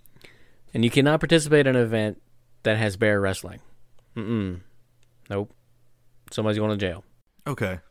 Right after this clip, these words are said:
Speaker 2: I don't know. I don't, I don't even know how to pack it. <laughs> Did I say pack it? I meant unpack
Speaker 1: Yep.
Speaker 2: it.
Speaker 1: Yep.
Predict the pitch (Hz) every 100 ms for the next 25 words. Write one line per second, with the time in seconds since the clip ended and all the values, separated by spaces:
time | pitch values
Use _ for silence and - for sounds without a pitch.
0 | _ 147 147 107 92 85 - 123 131 131
1 | - 131 135 131 123 110 107 95 104 95
2 | 95 87 - - _ _ _ _ _ -
3 | - - - - 180 - 160 - 135 -
4 | - - - - - - - _ _ _
5 | _ _ - 147 208 135 117 131 165 165
6 | - 120 113 85 98 95 92 147 - -
7 | - - - - - 98 107